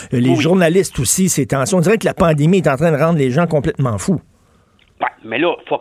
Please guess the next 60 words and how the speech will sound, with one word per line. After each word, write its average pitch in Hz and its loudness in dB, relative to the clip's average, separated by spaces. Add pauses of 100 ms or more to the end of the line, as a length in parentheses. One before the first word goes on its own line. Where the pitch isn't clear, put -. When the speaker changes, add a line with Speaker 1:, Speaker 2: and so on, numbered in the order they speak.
(120)
Speaker 2:
faut - -10
pas - -4
accuser 147 -6
seulement 139 -6
que - -8
la 139 -4
pandémie, 143 -2
Monsieur 110 -6
Martineau. - -12
Vous 123 -6
avez 131 -4
raison. 143 -4
Comme 120 -4
monsieur, 147 -4
moi, 156 -2
le, 131 0
le 123 -4
mien, 156 -4
là, 175 -4 (200)
euh, 113 -6 (240)
mon, 117 -2 (120)
mon 113 -4
gars, 196 -2
là, 170 -2
ça 131 -6
fait 127 -8
quatre 139 -6
ans. 131 -6
Fait - -18
que - -20
c'est 110 -10
bien 143 -6
avant 139 -4
la 127 -4
pandémie. 131 -4 (220)
Mais 143 -6
je - -6
veux 147 0
dire, 208 0
Speaker 1:
Mm. 190 -8 (240)
Speaker 2:
oui, 226 0
vous 180 -2
avez 139 0
raison, 127 -4
monsieur. 120 -6 (220)
Là, 160 -4
c'est 175 0
rendu 147 -2
un 139 -4
lousse 170 -4
partout. 139 -8 (600)
Puis 117 -10
les 123 -4
services 147 -2
sociaux, 143 -2
ben, 101 -4 (120)
excusez-moi, 101 -6 (200)
les 113 -2
réseaux 151 0
sociaux, - -6